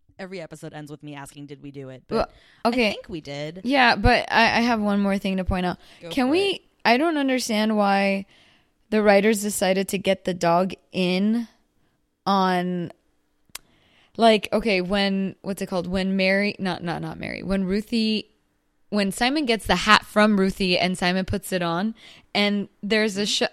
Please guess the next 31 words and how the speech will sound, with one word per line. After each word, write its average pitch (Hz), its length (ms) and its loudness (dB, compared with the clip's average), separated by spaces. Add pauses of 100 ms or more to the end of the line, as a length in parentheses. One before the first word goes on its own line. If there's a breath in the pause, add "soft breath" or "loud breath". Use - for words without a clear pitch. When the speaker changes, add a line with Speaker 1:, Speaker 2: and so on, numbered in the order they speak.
Speaker 2:
there's 196 260 0
a 196 60 -4
shot 254 320 0
to 247 100 -4
the 202 100 -2
dog, 190 320 4
and 185 140 -2
the 180 60 2
dog, 190 300 4
you 196 120 0
can 190 160 -2
hear 196 220 0
go, 196 180 -4 (160)
"Hmm." 208 240 -2 (540 soft breath)
Speaker 1:
<laughs> 226 400 -8
Speaker 2:
You 269 200 10
see 294 260 6
the 330 140 8
dog, 262 240 12
like, 269 160 8
as 233 220 8
if 269 160 6
he's 254 280 2 (140)
in 254 180 10
on 185 220 8
it. 123 180 -4 (380)
Speaker 1:
Right. 190 260 -10
Speaker 2:
We 269 160 8
see 311 200 6
the 359 100 6
dog 285 320 8